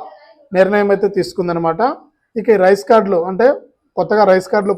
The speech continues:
పొందిన వారు కానీ, గతంలో మన సీఎం చంద్రబాబు నాయుడు గారు ఇచ్చినటువంటి రేషన్ కార్డులు ఉన్నవారు కానీ, వాళ్ళందరూ కూడా తప్పకుండా ఈ విషయం అనేది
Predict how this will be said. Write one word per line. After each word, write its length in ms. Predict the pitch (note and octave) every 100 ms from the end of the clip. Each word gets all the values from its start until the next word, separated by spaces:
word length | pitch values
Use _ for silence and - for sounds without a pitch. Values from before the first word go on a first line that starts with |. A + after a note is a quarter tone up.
| F#3
పొందిన 200 | F#3 F#3+
వారు 140 | F#3 F3+
కానీ, 200 | F3+ A3 C#4+ _ _ _
గతంలో 440 | F#3 F#3 A3 A3+ B3 C#4+ - _ -
మన 80 | G3 -
సీఎం 220 | G#3+ A3 G3+
చంద్రబాబు 340 | F#3 G3 G#3 G3+
నాయుడు 160 | G3 F#3+
గారు 100 | F#3
ఇచ్చినటువంటి 400 | - F#3 F3+ F#3 E3
రేషన్ 280 | E3+ F#3 F#3
కార్డులు 200 | F#3+ F3+
ఉన్నవారు 240 | F3+ F3 E3+
కానీ, 180 | F3+ C4 - _ _ _ F#3+
వాళ్ళందరూ 320 | F#3+ G3+ A#3+
కూడా 120 | B3 A#3+ G3+
తప్పకుండా 400 | F#3+ A3+ A3 A3 A#3+ - _ -
ఈ 40 | G3+ F#3
విషయం 240 | F#3 A3
అనేది 220 | G#3+ G3+